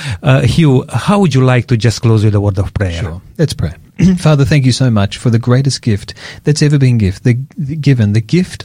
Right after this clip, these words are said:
Speaker 2: of Jesus Christ, the gift of God the Son himself, who though, Lord Jesus, you did not need in and of yourself to come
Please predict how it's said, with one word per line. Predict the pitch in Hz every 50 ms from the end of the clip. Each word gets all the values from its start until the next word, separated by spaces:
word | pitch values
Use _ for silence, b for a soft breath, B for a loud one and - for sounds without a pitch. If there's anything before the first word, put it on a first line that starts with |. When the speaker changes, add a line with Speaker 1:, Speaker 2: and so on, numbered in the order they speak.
| -
Speaker 2:
of | - 117 110 -
Jesus | - 117 110 107 110 107
Christ, | - - - 90 87 - -
the | - 131 120
gift | 123 135 151 151 - - -
of | 120 113 -
God | - 123 123 127 123
the | 127
Son | 117 - - 113 104
himself, | 95 101 101 - - - 87 82 87 - - B B B B B B B B B B B B B
who | - 160 147
though, | 135 139 147 147 151 160 165 165 165 180 202
Lord | 156 147 147 147 139
Jesus, | - 127 117 110 117 113 - -
you | 127 117
did | 123 147 143 156
not | 156 151 139 147
need | 143 123 120 135 151 139 101 90 - - - - - _
in | - 131
and | 135 135
of | 120 113
yourself | - 113 110 - - 113 107 104 - -
to | - 120
come | - - 113 117 120 123 120 113